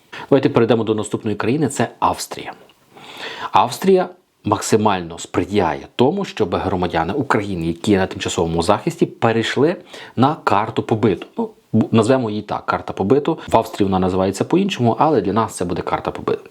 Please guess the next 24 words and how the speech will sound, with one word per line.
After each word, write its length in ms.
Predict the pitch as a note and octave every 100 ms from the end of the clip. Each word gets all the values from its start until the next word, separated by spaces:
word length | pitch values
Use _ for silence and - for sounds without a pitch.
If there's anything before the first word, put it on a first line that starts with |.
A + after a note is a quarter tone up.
| -
З 100 | -
першого 400 | A#2+ G2+ G#2+ G2+
жовтня 400 | A2+ - - - - -
громадяни 460 | - G2+ F#2+ F#2 F#2+
України 520 | F#2+ - F2 C3 D#3+ - - - - -
мають 520 | G#2 A2 F2+ D#2 -
можливість 480 | G2 E2+ F#2+ D3+ -
претендувати 800 | - A#2 A2 G#2 F2 C3 D#3+ F2 - -
на 280 | G2+ F2+ D#2+
так 200 | - F#2
звану 300 | F2+ D#2+ E2
карту 420 | - G#2 - A#2 -
Р 160 | A#2+ F#2+
В 40 |
Р 280 | - F2 G#2
плюс, 340 | - - - - - -
яка 220 | G#2+ A#2+
дає 460 | A2 G#2+ G#2 F#2+ -
необмежений 800 | A2+ A#2+ C3+ A#2+ G#2+ E2 - D2+
доступ 480 | D2+ A#2+ D3 - G#2+
до 200 | G#2+ G2+
ринку 340 | F#2+ F#2+ -
праці 500 | - E2 G2+ - - -
Австрії. 520 | G#2 F#2+ - -